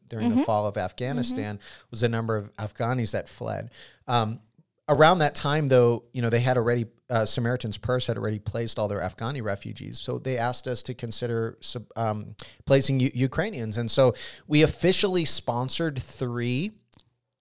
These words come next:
Speaker 1: Ukrainian refugees that were fleeing the war.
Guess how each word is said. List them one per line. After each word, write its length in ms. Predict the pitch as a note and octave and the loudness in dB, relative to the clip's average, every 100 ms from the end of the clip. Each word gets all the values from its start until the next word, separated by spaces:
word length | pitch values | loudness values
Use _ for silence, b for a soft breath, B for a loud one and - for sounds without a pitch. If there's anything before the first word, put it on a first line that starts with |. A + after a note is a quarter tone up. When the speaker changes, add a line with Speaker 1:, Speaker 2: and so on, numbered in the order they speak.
| - | -8
Speaker 1:
Ukrainian 560 | C#3 C#3+ - C3 C3 C3+ | 2 2 4 2 4 2
refugees 580 | A2+ A#2 A#2+ A2 B2 B2 | 2 2 -2 -4 -4 -4
that 80 | A2 | -4
were 80 | |
fleeing 460 | A2 - B2 A#2+ C3 | -6 -4 -4 -2 -2
the 120 | B2 | -2
war. 520 | A#2 G#2 G2 G#2+ E3+ | -2 -4 -4 -4 -6